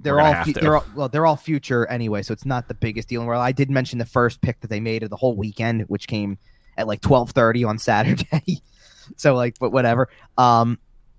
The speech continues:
Speaker 1: I will say this. I know that Jake Voracek was a polarizing figure in this franchise, that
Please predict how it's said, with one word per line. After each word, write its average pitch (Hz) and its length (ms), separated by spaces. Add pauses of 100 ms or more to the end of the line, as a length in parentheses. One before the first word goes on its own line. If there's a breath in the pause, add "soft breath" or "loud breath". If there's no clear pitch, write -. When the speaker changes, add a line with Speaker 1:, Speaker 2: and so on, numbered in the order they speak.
(100)
Speaker 1:
I 156 100
will 196 120
say 170 200
this. 113 200 (540 soft breath)
I 156 140
know 208 240
that 208 80
Jake 170 260
Voracek 147 400
was 131 100
a 127 100
polarizing 139 720
figure 113 500 (220)
in 135 180
this 131 160
franchise, 101 720
that 104 180